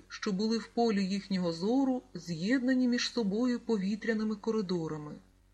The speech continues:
«Там розміщені ліфти, що перевозять отісатів-промисловців з одного відсіку до іншого»,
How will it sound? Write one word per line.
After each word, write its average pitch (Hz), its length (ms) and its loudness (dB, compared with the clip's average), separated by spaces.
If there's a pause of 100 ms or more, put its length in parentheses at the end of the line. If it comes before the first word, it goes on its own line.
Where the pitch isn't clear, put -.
(520)
«Там 269 280 4
розміщені 262 760 4
ліфти, 247 540 0
що - 260 -6
перевозять 202 680 -2
отісатів-промисловців 214 1600 -2
з 202 100 -4
одного 190 500 0
відсіку 254 580 0
до 226 160 0
іншого», 170 720 -4